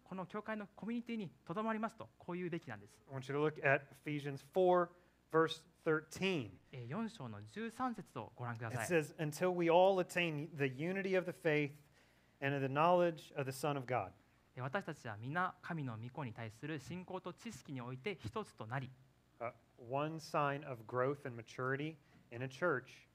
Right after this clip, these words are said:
Speaker 2: is unity.
Speaker 1: えー、教会が成長して成熟していると分かるその印はですね、一致なんです。
Speaker 2: Now that does not mean uniformity and the sameness of all opinions.
Speaker 1: えー、この一致っていうのは、この全ての意見におい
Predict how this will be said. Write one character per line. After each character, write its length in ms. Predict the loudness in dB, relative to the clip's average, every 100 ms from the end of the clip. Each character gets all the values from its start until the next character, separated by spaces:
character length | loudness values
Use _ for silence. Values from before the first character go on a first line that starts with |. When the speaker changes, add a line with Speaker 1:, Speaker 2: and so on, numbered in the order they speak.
| _ _ -20
Speaker 2:
is 200 | -18 -8
unity. 440 | -4 -2 -4 -6 -10 _ _ _ _ _
Speaker 1:
え 100 | -14
ー、 40 | -10
教 200 | -6 -2
会 240 | 0 2
が 300 | 6 6 6 0
成 140 | -8
長 220 | -6 -8
し 80 | -6
て 220 | -6 -6
成 260 | -6 -8 -6
熟 260 | -8 -10
し 80 | -10
て 100 | -8
い 20 | -8
る 100 | -6
と 140 | -8
分 120 | -6
か 140 | -2 -2
る 140 | -2 -10
そ 60 |
の 120 | -12
印 420 | -10 -10 -10 -6 -4
は 60 |
で 80 | -4
す 100 | -6
ね、 180 | -12 -12
一 140 | -14 -14 -12 -12
致 120 | -10 -6
な 100 | -6
ん 40 |
で 100 | -6
す。 160 | -16 _ _ -6
Speaker 2:
Now 120 | -2
that 260 | 0 0 0
does 220 | -4 -2
not 240 | 2 2 0
mean 220 | -4 -4
uniformity 960 | -2 -4 -6 0 2 2 0 -6 -10
and 160 | -6 -6
the 60 | -4
sameness 580 | -2 0 0 -4 -4
of 100 | -2
all 160 | 0 -2
opinions. 760 | -4 -6 -6 -6 -10 -20 -20 -16 -12
Speaker 1:
え 60 |
ー、 40 | -10
こ 120 | -8
の 100 | -10
一 340 | -12 -12 -8
致 40 | -6
っ 40 |
て 100 | -4
い 20 |
う 40 | -2
の 100 | 4
は、 180 | 2 2
こ 60 |
の 100 | -6 -8 -12 -6
全 140 | -4
て 100 | -2
の 140 | -2 -4
意 80 |
見 260 | -6 -6 -6
に 80 | -6
お 120 |
い 80 | -8